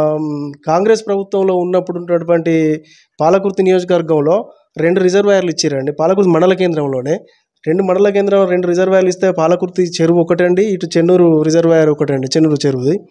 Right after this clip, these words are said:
అయితే ఈ రిజర్వాయర్లలో పదిహేను, రెండు వేల ఎనిమిదిలో, రెండు వేల తొమ్మిదిలో కాంగ్రెస్ ప్రభుత్వం ఉన్నప్పుడు చేసినటువంటి శిలాఫలకాలు తప్ప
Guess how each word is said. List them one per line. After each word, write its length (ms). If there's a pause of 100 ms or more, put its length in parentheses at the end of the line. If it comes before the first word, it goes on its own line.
(400)
అయితే 180
ఈ 20
రిజర్వాయర్లలో 920 (1080)
పదిహేను, 420
రెండు 220
వేల 220 (340)
ఎనిమిదిలో, 520
రెండు 180
వేల 140
తొమ్మిదిలో 400
కాంగ్రెస్ 400
ప్రభుత్వం 340
ఉన్నప్పుడు 440
చేసినటువంటి 640
శిలాఫలకాలు 680
తప్ప 360